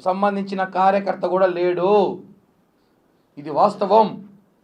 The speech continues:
నెల రోజుల తర్వాతే భారతదేశం తిరిగి వచ్చి,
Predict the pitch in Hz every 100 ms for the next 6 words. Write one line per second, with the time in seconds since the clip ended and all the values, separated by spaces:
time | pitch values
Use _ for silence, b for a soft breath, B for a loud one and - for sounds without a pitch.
0 | _ _ _ _ _ _ _ _ _ _
1 | _ _ _ _ _ 147 190 202 240 240
2 | 233 226 220 214 190 214 190 214 202 190
3 | 208 208 202 240 254 247